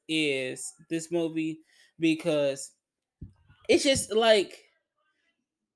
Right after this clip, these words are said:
it's funny. It's just, like, the first part of the scene when you got Samuel L. Jackson and Dwayne Johnson, The Rock, and they doing these big cops, these big action scenes. So you thinking,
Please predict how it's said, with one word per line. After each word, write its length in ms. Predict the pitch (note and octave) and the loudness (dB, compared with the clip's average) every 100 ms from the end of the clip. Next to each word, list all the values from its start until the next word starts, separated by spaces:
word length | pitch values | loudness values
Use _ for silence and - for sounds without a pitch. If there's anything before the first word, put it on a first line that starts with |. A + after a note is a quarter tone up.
| _ _ _ | _ _ _
it's 340 | G3+ G3+ G#3 - | 0 0 -2 -14
funny. 720 | - - A#3 A#3 D#3+ A#2+ D3 | -16 -2 2 2 -2 -6 -6
It's 120 | D#3+ | -4
just, 200 | F3+ E3+ | -4 0
like, 320 | E3+ D3 - - - - | 2 2 -2 -10 -20 -20
the 140 | - E3 | -8 0
first 320 | - G#3+ - | 4 4 4
part 180 | G#3 F#3 | 2 4
of 60 | |
the 60 | E3+ | 2
scene 420 | E3+ F3+ E3+ D3+ | -2 -2 -2 -4
when 180 | D#3+ D#3 | -4 -6
you 140 | D#3 | -4
got 340 | E3 E3 D3 C3+ | 2 4 2 0
Samuel 540 | - F3 E3+ E3 D#3 | -4 -2 0 2 2
L. 60 | D3+ | 2
Jackson 580 | D#3 D#3+ D3+ - D3 C#3 | 4 2 2 -4 -8 -4
and 420 | C#3+ C#3+ C#3 D3 _ _ _ _ - | -4 -4 -6 -14 _ _ _ _ -6
Dwayne 380 | D3+ D#3+ D#3+ | -2 0 0
Johnson, 380 | D3+ D#3+ D3 D3 | 0 -2 -2 -4
The 80 | C#3 | -2
Rock, 320 | D3 D#3 C#3+ - _ _ _ _ _ _ _ _ - - | 0 2 0 -4 _ _ _ _ _ _ _ _ -20 -8
and 320 | D#3+ D#3 D3 | -4 -2 0
they 120 | D3+ | 0
doing 220 | D#3 F3 | 2 2
these 160 | D#3 C#3 | 2 0
big 280 | - F3+ F3+ | 4 4 4
cops, 320 | F#3 D#3 C#3+ | 0 -2 -2
these 220 | D3 C#3+ | -6 -8
big 240 | C#3+ F3 D3 | 2 2 4
action 380 | E3+ E3 - C#3+ | 2 0 -2 -10
scenes. 380 | - C#3+ C#3 | -6 -6 -6
So 60 | C#3+ | -4
you 220 | E3 D4 | -2 -2
thinking, 520 | - C#4 A3 G#3 G3 | 2 2 2 2 0